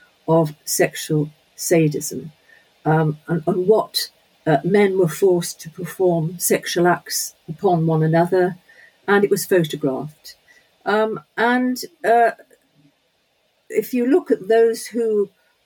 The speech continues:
who commented on it, the late, wonderful Susan Sontag actually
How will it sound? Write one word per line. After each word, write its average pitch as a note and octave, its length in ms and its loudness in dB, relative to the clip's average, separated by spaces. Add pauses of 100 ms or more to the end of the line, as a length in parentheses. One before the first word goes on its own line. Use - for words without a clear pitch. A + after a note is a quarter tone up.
who A3 440 0
commented A#3+ 520 0
on D3 160 -2
it, D3 220 -8
the F#3+ 120 2
late, G#3 480 0 (240)
wonderful G3 560 -2
Susan E3+ 520 0
Sontag G3 800 -2 (680)
actually F#3+ 680 2